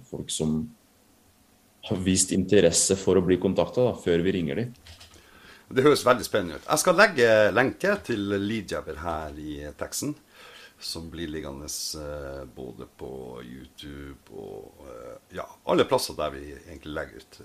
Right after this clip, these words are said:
Speaker 2: det her, også på Gründerklubben. Så jeg vil egentlig, eh, takke deg, Martin De Veiga, at du kom til meg. Det synes jeg var koselig. Det var synd vi ikke fikk tatt det ut i Drøbak. Det blir ganske bra vær i dag.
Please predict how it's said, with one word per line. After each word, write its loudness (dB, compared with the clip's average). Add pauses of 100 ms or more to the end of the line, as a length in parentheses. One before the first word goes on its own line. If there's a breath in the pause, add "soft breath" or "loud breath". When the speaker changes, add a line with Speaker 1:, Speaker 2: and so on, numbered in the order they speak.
(200)
Speaker 2:
det -20
her, -12
også -12
på -10
Gründerklubben. -4 (640 loud breath)
Så 8
jeg 8
vil 2
egentlig, 2 (180)
eh, 2 (100)
takke -12
deg, -2
Martin -4 (140)
De 0
Veiga, 2
at -10
du -10
kom -4
til -8
meg. 2
Det -4
synes -6
jeg 0
var -2
koselig. -2
Det 0
var 2
synd -2
vi 0
ikke -16
fikk -8
tatt -4
det -8
ut -14
i -6
Drøbak. -2
Det -12
blir -2
ganske -2
bra 2
vær 0
i -10
dag. -2